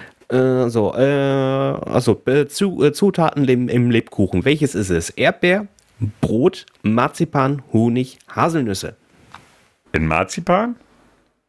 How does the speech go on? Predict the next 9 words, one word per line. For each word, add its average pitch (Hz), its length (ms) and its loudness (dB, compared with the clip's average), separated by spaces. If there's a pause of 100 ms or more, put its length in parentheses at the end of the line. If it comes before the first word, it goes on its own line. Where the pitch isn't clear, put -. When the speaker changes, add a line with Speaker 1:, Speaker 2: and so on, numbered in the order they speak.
(1040)
Speaker 2:
Lies 101 240 2
noch 113 100 2
mal 87 80 0
Speaker 1:
Marzipan? - 180 4
Speaker 2:
vor. 87 160 2
Speaker 1:
Oder 85 100 -2
die - 80 -8
mich-, - 160 -14 (840)
okay. - 220 0